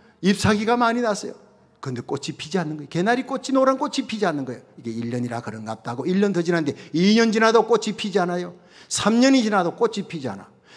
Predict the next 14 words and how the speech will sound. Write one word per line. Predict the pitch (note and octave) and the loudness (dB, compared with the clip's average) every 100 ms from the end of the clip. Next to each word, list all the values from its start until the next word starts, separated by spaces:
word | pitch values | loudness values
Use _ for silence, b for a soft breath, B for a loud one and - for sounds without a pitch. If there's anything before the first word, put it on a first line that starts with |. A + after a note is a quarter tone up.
| B | B
이거 | C4+ A4 | 4 4
이상한 | G#4 B3+ A3+ F3+ | 4 2 4 4
일이다. | D3 B2+ A2+ G2 - b b b b _ _ - | 2 -2 -8 -12 -18 b b b b _ _ -2
그래서 | F3 D#3 D#3+ D3 C3+ B B - | 2 4 4 2 0 B B -10
화초학자에게 | E3+ - - E3 C#3+ - - B2+ G#2 - - - | -8 -6 -4 -4 -4 -6 -4 -4 -6 -14 -14 -6
물어봤습니다. | B2 A#2+ G#2+ - G2+ | -4 -4 -6 -12 -6
전문가에게 | E3 F#3 G3+ G3 F#3 | 2 6 6 6 4
물어봤더니 | F3 E3 D3 C#3 D3+ C#3 B2 B B B B | 0 -2 -4 -4 -2 -2 -4 B B B B
"한국처럼 | - - A3 A#3+ A3+ G#3 - G#3 F3 | -8 -2 0 2 0 -2 0 0 0
혹한의 | C#3+ A#3+ A#3 - A#3 G3+ | 0 -2 -2 -2 -2 0
겨울이 | F#3 F3+ D#3+ | 2 2 2
없기 | D3 D3 D#3 | -2 -2 -2
때문입니다."라고 | D3+ B2+ B2 A#2 A2 G#2+ G#2+ G2+ A2+ | 0 0 0 -2 -4 -6 -6 -6 -8
얘기했습니다. | F#2 F2+ F2 - _ | -12 -16 -20 -20 _